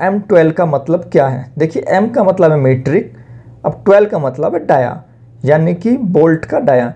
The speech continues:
अब बोल्ट का डाया हम कहाँ से पता करते हैं? देखिए, मेरे हाथ में जो बोल्ट देख रहे हैं ना, इसका ये जो end point है बोल्ट का, यहाँ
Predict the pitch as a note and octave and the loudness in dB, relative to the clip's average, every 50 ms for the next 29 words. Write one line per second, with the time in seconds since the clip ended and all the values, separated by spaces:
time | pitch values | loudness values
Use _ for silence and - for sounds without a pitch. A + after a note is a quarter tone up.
0 | - - - _ - - - G3 F#3+ F3 E3+ F#3 F#3+ F#3+ F#3 F3+ - - E3 D3+ | -14 -20 -20 _ -12 -2 -2 0 0 2 2 0 0 0 -2 -4 -4 -4 -2 0
1 | C#3+ C#3+ D3 D#3+ E3+ F3 F3+ G3+ G3+ - - E3 E3+ F#3+ F3+ G#3+ F#3 F3+ D3+ D3+ | 2 2 2 2 2 0 -2 -4 -8 -8 -4 -2 -2 -2 -2 -2 -2 2 0 2
2 | - D3 C3 C3 D#3 D3+ E3+ E3 E3+ A#3 A3 E3+ D#3 E3 F#3 G3+ F#3+ F#3 F#3 F#3+ | 0 0 -2 0 0 0 0 0 0 0 0 2 2 2 2 2 2 0 0 0
3 | G#3 G3 F3+ F3+ E3+ D3 D#3 F3+ G3+ F3+ D3+ C3+ - C3+ C3 C#3 F3 A#3 - - | 0 2 2 2 2 2 2 2 2 2 2 0 0 0 0 0 0 0 -2 -4
4 | - - - - - - - - - - - - D#3+ E3 - - - A3+ A#3+ B3 | -8 -20 -20 -20 -20 -20 -20 -20 -20 -8 -2 0 0 0 0 0 2 2 4 4
5 | - A#3 F#3+ D#3+ F3+ F#3 A#3+ A3+ - - F3+ G3 G3+ F#3 E3+ D#3+ D3 C3 B2 A#2 | 4 4 4 4 4 4 2 0 0 2 2 2 4 2 2 2 2 2 2 2
6 | B2 A#2+ B2+ B2 A#2+ - - F#3+ G#3+ A3 A3+ A3 - - - - - - - - | 2 4 4 2 2 2 2 2 2 2 0 -4 -8 -18 -20 -20 -20 -20 -20 -16
7 | - - C3 B2 C#3+ F3 F#3+ G#3 E3+ C#3 - - | -6 -4 0 2 4 4 4 4 2 0 -4 -10